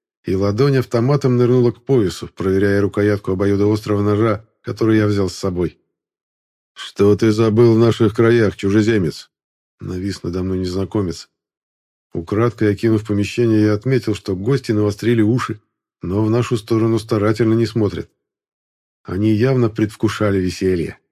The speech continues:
и только трактирщик за стойкой напрягся, почуяв, как накаляется обстановка. «А с чего ты вообще взял, что я не здешний?»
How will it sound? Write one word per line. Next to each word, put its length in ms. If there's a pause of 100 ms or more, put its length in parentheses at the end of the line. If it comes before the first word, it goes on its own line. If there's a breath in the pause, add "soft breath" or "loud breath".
(160)
и 120
только 340
трактирщик 640
за 140
стойкой 360
напрягся, 580
почуяв, 440
как 180
накаляется 500
обстановка. 580 (840)
«А 140
с 60
чего 280
ты 120
вообще 300
взял, 200
что 180
я 60
не 120
здешний?» 440